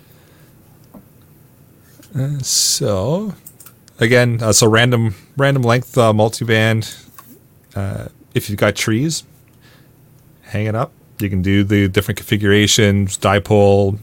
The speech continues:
the end fed, uh, L or inverted L again. Um, but trees are gonna be your friend here. If you, if you got access to some trees in your yard or wherever it is you're setting up, that's gonna be the way to do it.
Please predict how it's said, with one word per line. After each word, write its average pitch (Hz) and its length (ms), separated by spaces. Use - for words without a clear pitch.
the 98 160
end 98 160
fed, 98 420
uh, 95 360
L 101 400
or 90 200
inverted 98 340
L 95 160
again. 95 320
Um, 95 360
but 98 220
trees 123 360
are 113 40
gonna 107 200
be 104 100
your 95 120
friend 82 280
here. 85 240
If - 180
you, 98 140
if 87 160
you 90 60
got 92 140
access 92 400
to 98 60
some 92 120
trees 95 360
in 98 60
your 98 100
yard 95 400
or 87 120
wherever 90 320
it 92 60
is 92 120
you're 85 80
setting 85 320
up, - 240
that's 87 180
gonna 85 180
be 82 100
the 82 100
way 78 140
to 78 80
do 78 160
it. 76 140